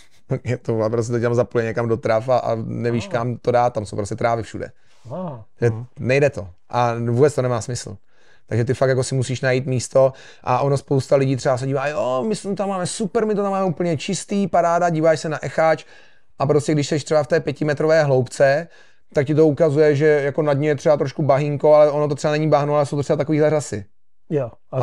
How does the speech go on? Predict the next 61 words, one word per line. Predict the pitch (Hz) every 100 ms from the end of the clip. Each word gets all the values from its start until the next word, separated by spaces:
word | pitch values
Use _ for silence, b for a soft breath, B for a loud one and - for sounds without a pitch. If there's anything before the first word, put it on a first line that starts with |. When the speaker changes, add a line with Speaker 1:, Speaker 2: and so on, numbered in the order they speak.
| 139
Speaker 2:
zapadne | 156
Speaker 1:
ono, | 156
když | 156
Speaker 2:
to |
do | 147
Speaker 1:
to, | 139
Speaker 2:
toho? | 139 139
Speaker 1:
no, | 139
ale | 147
ono, | 147
když | 135
to | 156
dáš | 151
do | 143
takovýchhle | 143 147 143
řas, | 143 139
tak | 151
to | - 160
prostě | 147 - 147
ta | 147
ryba | 143 139
to | 151 147
jako | 143 151 147 107 B B B
dokáže | 143 147 156 160
to | 170
najít, | 156 160 160
ale, | 160 151 139
ale | 143 147 147
je | 147
ta | 147
pravděpodobnost | 139 147 143 143 139 147
jako | 131 151
hodně, | 127 147 147
hodně | 143 143
menší, | 151 139 107
jo. | 104
Takže | 110 127 120 B B -
my | 127
třeba | 131 135
hledáme | 135 135 139
úplně | 135 135 131
čistý | - - 135
místa, | 135 - 101
jo. | - - - - - - - -
Speaker 2:
Takže | 131 147
vy | 143
hledáte | 151 156 151 156
jako | 151 170
úplně | 151 156 151
čistý, | - 151 - 160 160
prostě | 147 143 -
Speaker 1:
Jo, | 135
Speaker 2:
nějaký | 127 151 135
flek | 131
Speaker 1:
jo, | 131 117
Speaker 2:
mezi | 131
Speaker 1:
jo, | 127 107
Speaker 2:
travama | 143 143 151 151 135
Speaker 1:
jo, | 123
jo, | 113
jo. | 107